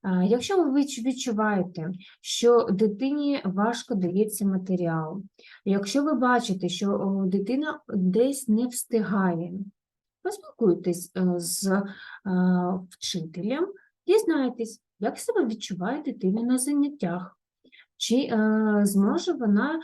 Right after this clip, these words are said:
чи відповідає вона, е, якщо її навіть не питають, а самостійно. Розкажіть дитині, що ви взаж-, вз-, завжди будете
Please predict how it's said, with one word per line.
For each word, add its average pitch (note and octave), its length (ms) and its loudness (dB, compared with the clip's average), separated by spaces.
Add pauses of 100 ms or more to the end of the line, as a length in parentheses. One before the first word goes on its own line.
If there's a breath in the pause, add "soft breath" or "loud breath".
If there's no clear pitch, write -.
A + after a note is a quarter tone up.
(360 loud breath)
чи C#4+ 140 -4
відповідає A#3+ 760 0
вона, G3+ 640 0 (400 soft breath)
е, G3 140 -2
якщо G3 340 -2
її F#3+ 480 -2 (380)
навіть A3 400 -2
не G#3+ 100 2
питають, F#3 580 -2
а C#4+ 100 -2
самостійно. F#3+ 1000 0 (1040)
Розкажіть C4+ 680 0
дитині, G3+ 680 2 (240 loud breath)
що G3 240 2
ви G#3 140 4
взаж-, F3+ 360 0
вз-, F#3 600 -4
завжди F#3+ 500 0
будете G3 520 -2